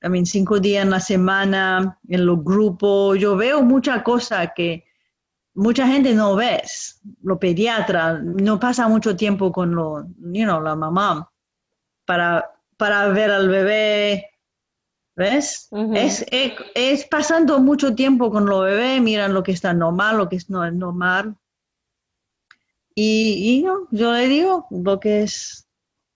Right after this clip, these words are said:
Speaker 2: Claro, porque tú estás dedicada cien por ciento a los bebés. O sea, tú no estás
Speaker 1: Sí,
Speaker 2: un
Speaker 1: exacto.
Speaker 2: pediatra ve a un bebé y más tarde ve a un niño de cinco o diez años.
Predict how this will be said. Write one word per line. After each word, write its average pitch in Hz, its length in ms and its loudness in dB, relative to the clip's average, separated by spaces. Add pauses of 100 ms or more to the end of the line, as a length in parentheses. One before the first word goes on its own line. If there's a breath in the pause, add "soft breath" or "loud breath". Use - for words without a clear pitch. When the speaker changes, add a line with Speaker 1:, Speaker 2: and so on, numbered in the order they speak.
Speaker 2:
Claro, 269 260 2
porque 226 200 0
tú 247 80 0
estás 269 240 0
dedicada 226 600 -2
cien 226 240 -2
por 220 140 -2
ciento 214 480 -6 (120)
a 202 100 -2
los 185 120 -4
bebés. 180 300 -2
O 165 60 -10
sea, 165 160 -4
tú 226 180 -2
no 254 80 0
estás 240 380 0
Speaker 1:
Sí, 233 280 0
Speaker 2:
un 247 60 2
Speaker 1:
exacto. 226 380 -2
Speaker 2:
pediatra 277 540 2
ve 240 220 2
a 254 100 2
un 240 120 -4
bebé 233 520 -2
y 214 260 0
más 208 180 0
tarde 220 300 0
ve 214 120 0
a 214 60 0
un 208 100 -4
niño 220 200 -2
de 190 240 -4
cinco 202 400 -6
o 202 100 -2
diez 180 200 -4
años. 180 420 -6